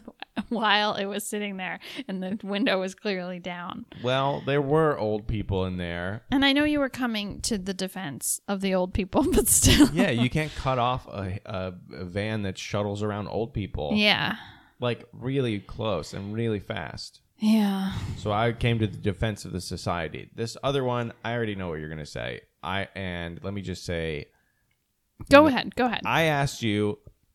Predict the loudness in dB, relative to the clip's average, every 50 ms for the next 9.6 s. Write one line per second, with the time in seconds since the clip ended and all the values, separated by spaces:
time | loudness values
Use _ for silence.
0 | _ _ _ _ _ _ _ _ 0 2 4 4 4 4 4 4 2 2 2 2
1 | 0 0 -2 -4 -4 -4 -4 -4 -4 -4 -4 -6 -8 -10 -10 -8 -6 -4 -4 -4
2 | -2 -2 -2 -2 -2 -2 -4 -6 -8 -6 -4 -4 -4 -2 -2 0 0 0 0 -4
3 | -6 -8 -8 -10 -10 -10 -10 -12 -12 -14 -16 _ _ _ _ _ _ _ _ _
4 | _ -6 -2 0 0 2 2 2 0 0 -2 -4 -6 -6 -4 -2 0 2 2 0
5 | -2 -4 _ _ _ _ _ -4 0 0 0 0 -2 -4 -10 -20 -20 -20 -12 -8
6 | -6 -4 -2 0 0 -2 -2 -2 -2 0 0 0 0 0 -2 -2 -2 -2 -2 -2
7 | -2 -4 -4 -6 -6 -6 -6 -6 -8 -8 -6 -4 -4 -4 -2 0 -2 -2 -2 -4
8 | -6 -4 -2 -2 -2 -2 -4 -4 -6 -6 -6 -6 -6 -6 -4 -4 -4 -4 -4 -6
9 | -6 -8 -8 -6 -6 -6 -6 -6 -8 -10 -6 2